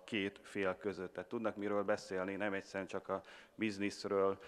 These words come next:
ö, összegekről beszélnek, mert abból, ö, hosszú távon nem nagyon lesz gyümölcsöző együttműködés, hanem, ö, vannak olyan kapcsolódási pontok, amik megalapozzák a bizalmat.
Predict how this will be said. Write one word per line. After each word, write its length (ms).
ö, 240
összegekről 560
beszélnek, 540
mert 140
abból, 520
ö, 120
hosszú 380
távon 360
nem 140
nagyon 280
lesz 440
gyümölcsöző 520
együttműködés, 840
hanem, 560
ö, 380
vannak 360
olyan 280
kapcsolódási 720
pontok, 480
amik 380
megalapozzák 840
a 60
bizalmat. 680